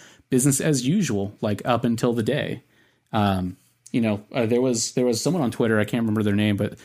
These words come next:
they said they were working with, like, the president of the company until three A M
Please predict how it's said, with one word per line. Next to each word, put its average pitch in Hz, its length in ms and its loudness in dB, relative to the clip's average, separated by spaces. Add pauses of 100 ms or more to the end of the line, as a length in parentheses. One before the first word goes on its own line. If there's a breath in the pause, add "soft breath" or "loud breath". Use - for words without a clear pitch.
(200 loud breath)
they 123 100 2
said 127 200 0
they 123 100 4
were 143 100 4
working 135 320 2
with, 123 220 0
like, 113 200 0
the 127 80 0
president 120 460 0
of 120 80 -2
the 117 100 0
company 120 360 0
until 104 180 0
three 127 460 0
A 147 40 2
M 98 320 0